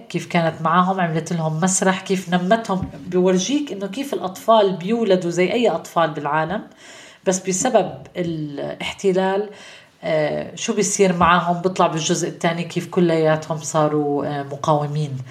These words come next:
آه، فإحنا لازم نحط، آه، أكيد أنا ووسام بنحط ليستا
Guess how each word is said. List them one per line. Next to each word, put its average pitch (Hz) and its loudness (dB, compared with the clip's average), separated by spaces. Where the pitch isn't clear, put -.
آه، - -4
فإحنا 147 0
لازم 185 6
نحط، 190 0
آه، 147 0
أكيد - 0
أنا 156 0
ووسام 156 0
بنحط 156 -6
ليستا 151 2